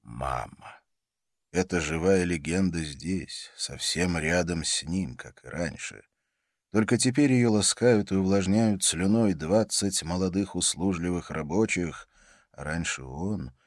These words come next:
номер триста двадцать семь, ухаживал за ней своими маленькими,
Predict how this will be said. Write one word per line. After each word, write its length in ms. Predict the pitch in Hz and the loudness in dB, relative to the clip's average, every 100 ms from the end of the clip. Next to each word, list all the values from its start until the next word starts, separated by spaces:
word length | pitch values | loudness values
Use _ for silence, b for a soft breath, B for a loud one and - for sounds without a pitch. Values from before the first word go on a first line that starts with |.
| _ - | _ -6
номер 320 | 82 82 80 | -4 -2 -4
триста 420 | - 80 85 - | -6 -6 -6 -8
двадцать 420 | 73 85 92 69 64 | -6 -6 -6 -6 -4
семь, 460 | - 78 98 82 | -4 -2 -2 -2
ухаживал 580 | 73 - 78 80 73 76 | -8 -8 -6 -6 -8 -10
за 200 | 71 71 | -8 -8
ней 280 | 76 85 76 | -4 -4 -2
своими 440 | - 73 80 76 | -4 -4 -6 -8
маленькими, 840 | 69 71 87 80 73 - 71 64 | -8 -6 -4 -6 -8 -10 -10 -10